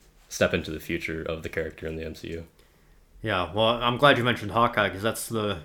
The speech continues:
Speaker 2: that's the one I still have on my list that I need to see for the
Speaker 1: Oh,
Speaker 2: first
Speaker 1: yeah.
Speaker 2: time, 'cause I've been, I've been so busy with, uh, with work and everything, picking up over the Christmas season, and, you know, just haven't gotten around. I, I think everything's out now, so I, I'm just
Speaker 1: It
Speaker 2: waiting
Speaker 1: is,
Speaker 2: for a
Speaker 1: yeah.
Speaker 2: good time to just binge it all.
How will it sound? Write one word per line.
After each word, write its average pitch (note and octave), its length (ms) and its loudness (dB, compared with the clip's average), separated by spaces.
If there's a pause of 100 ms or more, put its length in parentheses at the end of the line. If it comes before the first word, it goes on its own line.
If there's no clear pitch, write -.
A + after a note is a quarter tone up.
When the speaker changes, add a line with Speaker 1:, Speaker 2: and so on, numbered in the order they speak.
(140)
Speaker 2:
that's A#2+ 200 0
the A#2+ 80 0
one A2+ 200 2
I A2 100 6
still A2 220 -2
have G2+ 380 0 (580)
on G#2+ 120 0
my A#2 160 6
list A2 260 0
that G#2+ 120 2
I G#2 60 -2
need G#2 160 -4
to G2 60 -6
see G#2 240 -4
for F#2 140 -10
the F#2 100 0
Speaker 1:
Oh, F2+ 80 6
Speaker 2:
first F2 140 4
Speaker 1:
yeah. A2 80 4
Speaker 2:
time, G2+ 120 0
'cause G#2 100 0
I've G#2+ 160 2
been, G#2 260 0
I've A2 120 2
been A2+ 100 -2
so B2+ 180 4
busy A#2 300 2
with, G#2+ 220 -4
uh, G2 260 2 (140)
with G2 160 -4
work B2+ 260 4
and B2 60 2
everything, A2+ 480 -2
picking A2 220 -4
up G#2+ 160 0
over G2 120 -2
the G2 100 -8
Christmas G2+ 340 -12
season, G2+ 380 -4
and, G2 260 -6 (100)
you G#2 60 -8
know, F#2+ 100 -2
just F#2 160 -6
haven't G2+ 200 -2
gotten G2 180 0
around. G2+ 360 -2 (160)
I, G#2 120 -8 (560)
I - 60 -12
think C#3 220 0
everything's A2 360 2
out A2+ 220 6
now, G2 160 0
so G2+ 160 -2
I, G2+ 160 0
I'm G2+ 140 -4
just G2 140 -10
Speaker 1:
It - 60 -4
Speaker 2:
waiting G2+ 180 4
Speaker 1:
is, E2 40 -2
Speaker 2:
for G#2+ 60 -2
a - 20 -2
Speaker 1:
yeah. G#2+ 80 0
Speaker 2:
good G2+ 80 -2
time G#2 200 0
to G2+ 60 -4
just F#2+ 220 -8
binge G#2 220 -2
it G2 60 -4
all. G2 300 -2